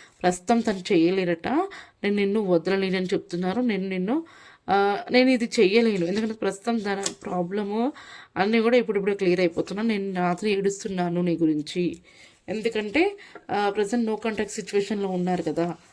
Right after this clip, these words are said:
అందుకని." ఇంకా యూనివర్స్, "నిన్ను హగ్ చేసుకోవాలని ఉంది, నాతో జీవితాన్ని పంచుకుంటావా? నువ్వు చాలా అందంగా ఉంటావు." మీరు చాలా అందంగా ఉంటారంటే మిమ్మల్ని హగ్ చేసుకోవాలనుకుంటున్నారు, అలాగే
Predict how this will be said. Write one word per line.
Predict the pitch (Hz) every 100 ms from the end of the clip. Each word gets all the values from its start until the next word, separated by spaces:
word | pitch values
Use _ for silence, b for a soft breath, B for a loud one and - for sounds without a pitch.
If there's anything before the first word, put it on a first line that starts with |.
| b 180
అందుకని." | 185 165 156 160 B B B _
ఇంకా | 233 254
యూనివర్స్, | 262 233 240 311 349 - B B -
"నిన్ను | 226 226
హగ్ | 220 208 180 -
చేసుకోవాలని | 233 226 - 214 208 208
ఉంది, | 202 190 208
నాతో | 240 202 180 233 269 B B -
జీవితాన్ని | 185 214 226 247 240
పంచుకుంటావా? | 202 185 - 196 175 - 220
నువ్వు | 302 220 190
చాలా | 190 180
అందంగా | 170 156 170 170
ఉంటావు." | 175 175 170 - - B B B _
మీరు | 202 - 220
చాలా | 180 165
అందంగా | 139 165 185
ఉంటారంటే | 196 175 170 190
మిమ్మల్ని | 185 175 175
హగ్ | 175 165 -
చేసుకోవాలనుకుంటున్నారు, | 180 180 185 180 170 165 170 170 170
అలాగే | 202 170 170 170 320